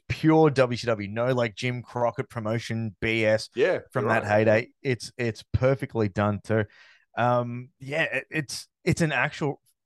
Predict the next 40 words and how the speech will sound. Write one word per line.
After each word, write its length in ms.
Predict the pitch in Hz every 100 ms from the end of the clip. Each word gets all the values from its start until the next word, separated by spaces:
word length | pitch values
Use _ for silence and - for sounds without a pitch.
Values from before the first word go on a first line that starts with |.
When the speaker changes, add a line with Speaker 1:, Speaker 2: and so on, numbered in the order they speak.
| _ -
Speaker 1:
I 60 |
should 140 | - -
point 180 | 269 175
out 120 | 120
too, 180 | 147 80
once 200 | 175 247
they 100 | 208
get 120 | 175
in 60 | 139
the 100 | 123
ring, 300 | 147 107 87 _ _ _ _ _ _
that's 280 | 170 196 -
where 120 | 170
the 100 | 139
pay-per-view 400 | 139 131 - 117
cuts 320 | - 101 -
out. 220 | 113 85 -
Speaker 2:
<laughs> 40 | 381 _ - - - - -
Speaker 1:
That 220 | 156 180
is 220 | 170 160 127
where 140 | 135
the 120 | 120
pay-per-view, 360 | 117 127 123 120
so 120 | 131
you 40 | 131
get 140 | 175
the 80 | 123
full 400 | - - 185 175
entrances, 460 | 156 147 143 139 113
the 80 | 175 -
full 200 | 180 170
hype, 340 | - 123 127 - _ _ _ -
and 140 | 123
just 260 | - 208 202
as 100 | 175
they're 120 | 170
about 200 | 156 147
to 60 | 131
lock 280 | 113 123 123
up, 160 | 113